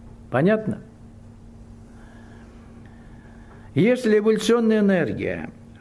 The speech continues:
в ходе стадной эволюции сумела вытащить человека без его сознательного участия из животного мира и поднять его на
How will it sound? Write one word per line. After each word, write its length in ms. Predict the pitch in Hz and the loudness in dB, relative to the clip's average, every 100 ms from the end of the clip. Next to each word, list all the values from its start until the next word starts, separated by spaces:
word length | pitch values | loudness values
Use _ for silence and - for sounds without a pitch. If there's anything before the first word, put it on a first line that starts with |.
| - | -20
в 80 | - | -6
ходе 640 | - 202 220 139 110 87 82 | 0 4 4 2 0 -2 -6
стадной 960 | - - 196 214 165 117 101 80 - | -10 -4 -2 0 -2 -2 -2 -4 -6
эволюции 840 | - 160 175 180 190 - - 98 80 | 0 2 2 2 2 0 -2 -2 -2
сумела 800 | - 170 190 226 214 123 87 - - - - - - - - - - | 0 2 2 2 2 0 -2 -8 -18 -20 -20 -20 -20 -20 -20 -20 -4
вытащить 760 | 143 220 240 156 147 147 139 | 0 2 0 -2 0 0 0
человека 920 | - 180 180 175 196 226 220 92 80 - - - | 2 2 4 2 2 2 0 -4 -4 -12 -8 0
без 240 | 202 175 | 0 2
его 400 | 214 214 190 233 | 0 2 2 2
сознательного 720 | 226 202 175 190 170 - 139 156 | 0 0 2 2 0 0 2 2
участия 640 | 165 185 147 117 - 139 | 2 2 0 -2 0 2
из 60 | |
животного 640 | 135 170 185 175 147 151 165 | 2 2 2 2 0 0 2
мира 360 | 175 196 139 | 2 2 2
и 40 | 123 | 0
поднять 540 | 135 151 147 143 107 | 0 -2 0 -2 0
его 200 | 127 117 | 0 0
на 320 | 117 139 120 | 0 0 -2